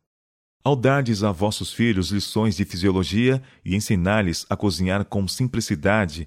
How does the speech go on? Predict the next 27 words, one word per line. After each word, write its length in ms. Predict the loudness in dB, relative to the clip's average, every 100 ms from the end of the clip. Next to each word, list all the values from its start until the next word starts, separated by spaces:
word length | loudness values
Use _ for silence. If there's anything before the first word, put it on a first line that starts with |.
| -12 -6
e, 80 | -2
todavia, 440 | 2 2 2 0
com 140 | 0 0
perícia, 560 | 0 2 0 -2 -4 -6 -8
estáis 360 | -6 -2 -2 -2
pondo 280 | -2 0 0
o 40 |
fundamento 600 | -2 0 0 0 0 -2
para 180 | -2 -2
os 100 | -2
mais 320 | -2 -2 -2 -2
úteis 460 | -2 0 -2 -4
ramos 340 | -2 0 0 0
de 80 | 0
educação. 680 | -2 -4 -4 0 0 -2 -8 _ _ _ _ -20 -20 -4
Requer 320 | -2 2 0
habilidade 580 | 2 0 0 2 2 2
fazer 340 | 0 2 0
pão 260 | 0 -2 -2
leve 440 | 0 0 -2 -4 -4
e 80 | -2
bom. 420 | 0 0 0 -4 -14 _ _ _ -2
Há 140 | 0
religião 600 | 2 2 0 0 0 0
em 60 | 0
cozinhar 500 | 0 0 0 -4 -2
bem, 380 | 0 0 -2